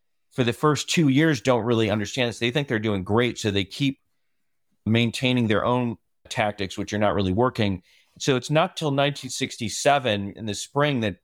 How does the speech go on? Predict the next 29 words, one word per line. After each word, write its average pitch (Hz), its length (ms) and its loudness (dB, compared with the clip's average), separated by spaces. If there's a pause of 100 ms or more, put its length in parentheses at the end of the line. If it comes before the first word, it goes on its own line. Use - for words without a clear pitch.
we 113 180 -8
know 117 280 0
the 113 100 -2
North 113 280 -4
Vietnamese 110 300 -4
said, 101 320 0 (500)
"You 143 100 0
know, 151 240 2 (600)
we're 139 140 -4
claiming 208 380 0
we 147 120 2
killed 165 280 0
all 156 80 4
these 127 140 -2
Americans, 120 600 0
yet 110 240 2 (760)
there 131 280 -6
seems 165 280 -6
to 143 60 -12
be 127 120 -4
more 127 200 2
Americans 123 460 0
than 110 80 -2
ever 110 140 0
before, 101 500 0
so 98 320 0
something's 147 400 -6
wrong 113 300 2
here." 85 340 -6